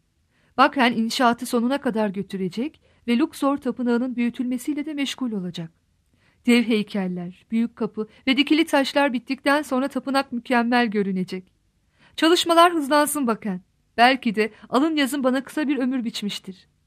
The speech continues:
Bu görkemli şeylerin açılışını ben yapmak istiyorum." "Güveniniz beni onurlandırıyor majeste." "Ben hiçbir zaman değersiz birini tayin etmem Bakhen. İhtiyar Nebu kendi görevini yerine getirecek, sen de seninkini.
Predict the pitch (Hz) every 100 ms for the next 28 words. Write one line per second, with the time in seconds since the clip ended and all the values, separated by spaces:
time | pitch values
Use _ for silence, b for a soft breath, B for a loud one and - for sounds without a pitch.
0 | _ _ _ 247 254 240 240 269 254 285
1 | 277 240 262 254 - 240 - 240 233 220
2 | 220 202 202 190 196 - 196 185 185 -
3 | _ _ _ _ _ _ _ _ _ -
4 | 277 311 311 330 311 285 294 277 269 277
5 | 277 269 269 240 208 190 190 - 190 180
6 | _ _ _ _ _ _ _ _ _ _
7 | _ _ 311 349 359 - 370 370 269 240
8 | 233 226 233 247 269 349 349 285 285 311
9 | 320 277 269 262 254 254 226 214 - 202
10 | 196 _ _ _ _ _ _ _ - 311
11 | - 339 359 320 285 254 277 285 262 269
12 | 269 254 262 262 233 226 240 202 202 190
13 | 185 214 285 - - 240 208 202 254 240
14 | 220 208 208 185